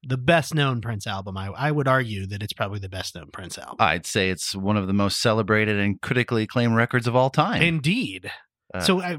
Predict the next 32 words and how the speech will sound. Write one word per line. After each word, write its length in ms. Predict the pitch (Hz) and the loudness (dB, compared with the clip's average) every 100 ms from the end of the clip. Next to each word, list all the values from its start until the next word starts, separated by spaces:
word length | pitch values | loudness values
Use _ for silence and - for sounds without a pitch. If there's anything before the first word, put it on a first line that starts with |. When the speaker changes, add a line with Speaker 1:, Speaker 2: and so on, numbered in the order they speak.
| 147 | -4
Speaker 1:
I 100 | 175 | 0
guess 180 | 220 - | 0 0
first, 340 | 196 160 - | 0 0 0
let's 140 | 165 | -4
start 220 | - 165 147 | 0 0 2
down 140 | 147 | 2
Speaker 2:
Yeah. 60 | 202 | 2
Speaker 1:
with 80 | |
this. 140 | 143 - - _ | 0 -8 -20 _
What, 300 | 180 233 - | -2 -2 2
uh, 180 | 240 220 | 2 2
what 240 | 180 202 | 2 2
is 200 | 226 196 | 2 0
your 100 | 202 | -2
background 580 | 170 165 165 - 135 120 | 0 0 0 0 -2 0
with 180 | 117 - | -2 -4
Prince 300 | - 123 98 | -2 -2 -2
here? 260 | - 87 - - _ _ _ | -8 -12 -16 -20 _ _ _
How, 140 | 160 | -4
how 200 | 139 156 | 0 2
did 160 | 160 151 | 2 2
you 80 | 160 | 0
first 360 | - 147 - | 2 0 0
hear 380 | - 139 120 95 - | -2 -2 -2 -6 -4
Prince? 500 | - - - - - - _ _ - | -4 -4 -6 -6 -8 -16 _ _ -8
Speaker 2:
I 160 | 170 185 | -2 2
have, 580 | 151 120 113 117 110 | 4 4 4 2 0
uh, 760 | 110 107 104 101 101 101 98 95 - _ _ _ _ _ _ _ _ _ _ _ | 2 4 4 4 2 2 2 0 -4 _ _ _ _ _ _ _ _ _ _ _
how 100 | - | -2
did 120 | 196 233 | 2 2
I 80 | 165 | 2
first 500 | - 156 151 - | -2 0 0 -2